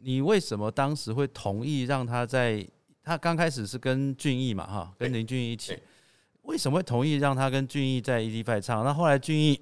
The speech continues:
Speaker 1: <clears throat> 单飞了之后，然后就让他自己一个人唱。他也不是歌手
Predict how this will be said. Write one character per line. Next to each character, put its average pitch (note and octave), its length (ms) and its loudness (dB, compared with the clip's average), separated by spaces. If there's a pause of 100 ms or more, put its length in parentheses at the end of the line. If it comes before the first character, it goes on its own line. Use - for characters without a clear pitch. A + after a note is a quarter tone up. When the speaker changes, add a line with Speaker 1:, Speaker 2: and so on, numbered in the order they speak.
(140)
Speaker 1:
<clears throat> D3+ 240 6
单 D#3 260 6
飞 C#3+ 240 4
了 C3 140 4
之 B2+ 180 -2
后， B2 260 2 (300)
然 A#2+ 100 0
后 C3 60 4
就 C3+ 160 0 (140)
让 C#3 160 0
他 C3 120 2
自 C#3 140 -4
己 G2 220 -4
一 G2 40 -4
个 G2+ 100 -2
人 F2 180 -4
唱。 F2 260 -6 (180)
他 A3 140 -2
也 A3 100 4
不 D3 140 0
是 D3+ 100 -4
歌 D3 240 4
手 - 220 -8